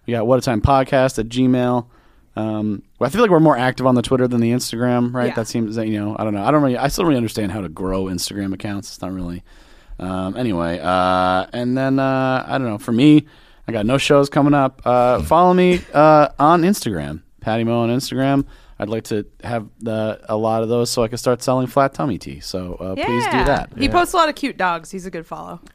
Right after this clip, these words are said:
Speaker 1: It's
Speaker 3: I'm gonna
Speaker 1: true.
Speaker 3: s-, I'm, I don't post ever, but follow me also.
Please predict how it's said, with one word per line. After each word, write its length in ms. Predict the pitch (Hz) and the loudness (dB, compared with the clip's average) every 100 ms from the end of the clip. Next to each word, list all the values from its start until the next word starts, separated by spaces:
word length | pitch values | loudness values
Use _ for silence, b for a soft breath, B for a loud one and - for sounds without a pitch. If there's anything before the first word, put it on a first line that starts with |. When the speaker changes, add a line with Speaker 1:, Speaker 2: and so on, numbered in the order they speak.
| - | -16
Speaker 1:
It's 120 | 120 | -10
Speaker 3:
I'm 60 | 110 | -4
gonna 100 | 113 | -4
Speaker 1:
true. 60 | 107 | -4
Speaker 3:
s-, 200 | - 85 | -8 -10
I'm, 200 | 113 107 | -8 -6
I 160 | 107 113 | -6 -4
don't 160 | 127 | -6
post 280 | 104 107 - | -6 -8 -6
ever, 200 | 104 110 | -6 -6
but 140 | 90 - | -8 -8
follow 260 | 101 95 | -6 -6
me 140 | 92 92 | -8 -8
also. 440 | 92 - - | -10 -12 -14